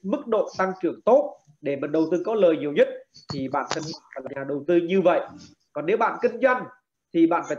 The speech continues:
tập trung cái thứ, ví dụ bạn là cái người tiếp tân chẳng hạn thì bạn sẽ, à, rất mất nhiều thời gian bởi cái đó tính bằng giờ. Nhưng mà nếu là bạn là người điều hành, là tổng giám đốc, là C E O, là pre-, ờ, president, là chủ tịch thì bạn sẽ tập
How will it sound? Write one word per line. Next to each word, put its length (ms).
tập 180
trung 240
cái 160
thứ, 380
ví 60
dụ 200
bạn 200
là 140
cái 120
người 280
tiếp 180
tân 220
chẳng 120
hạn 300
thì 160
bạn 220
sẽ, 60
à, 120
rất 200
mất 120
nhiều 180
thời 120
gian 260
bởi 140
cái 80
đó 220
tính 180
bằng 100
giờ. 260
Nhưng 180
mà 140
nếu 160
là 120
bạn 160
là 100
người 160
điều 240
hành, 220
là 60
tổng 240
giám 180
đốc, 260
là 100
C 160
E 300
O, 60
là 340
pre-, 200
ờ, 480
president, 460
là 220
chủ 180
tịch 140
thì 420
bạn 320
sẽ 160
tập 120